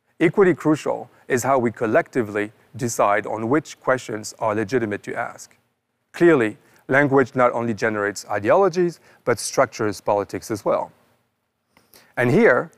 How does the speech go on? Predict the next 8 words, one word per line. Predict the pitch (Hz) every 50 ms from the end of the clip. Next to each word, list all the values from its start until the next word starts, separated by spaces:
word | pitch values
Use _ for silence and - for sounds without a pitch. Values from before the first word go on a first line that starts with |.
| _ _ _ _ -
language | 139 160 180 165 156 165 143
structures | - - - 147 139 - 143 127 107
bring | 113 135 127 123
us | 117 113 101
to | - - 120 107
a | 101
fascinating | - - 151 156 - 156 147 139 127 117 117 -
intersection, | - 117 - 131 110 - 127 113 - - 123 - - -